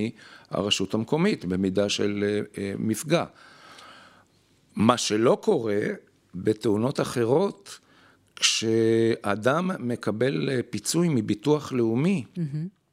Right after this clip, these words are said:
Speaker 1: ובמקביל הוא תובע את המוסד המסוים שגרם, אה, לפגיעה בו, ואז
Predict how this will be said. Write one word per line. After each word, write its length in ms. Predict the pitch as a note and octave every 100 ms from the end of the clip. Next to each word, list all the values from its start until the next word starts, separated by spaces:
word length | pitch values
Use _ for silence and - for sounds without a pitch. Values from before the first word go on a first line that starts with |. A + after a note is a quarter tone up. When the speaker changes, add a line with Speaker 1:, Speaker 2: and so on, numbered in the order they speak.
| _ - - - - - - -
Speaker 1:
ובמקביל 1120 | E2 E2+ G2+ G#2+ G#2+ G#2+ G#2+ G#2+ A#2+ D3+ G3
הוא 100 | D3
תובע 720 | - A2 G#2+ D#3 D#3+ B2 D#3 E3 - - _ -
את 120 | G#2 A#2
המוסד 580 | G#2 G2+ - D#3 B2+ G2 - - -
המסוים 600 | F#2+ G2 - A2 B2 B2
שגרם, 600 | - G#2 G2 G#2 A#2 A2
אה, 180 | G#2 G2
לפגיעה 580 | F#2+ - G2 G#2 D2+ D2+
בו, 320 | E2+ D#3 G3+ _ _ _ - - - - _
ואז 840 | - F2 F2 B2+ F3 G3+ F3+ F#3+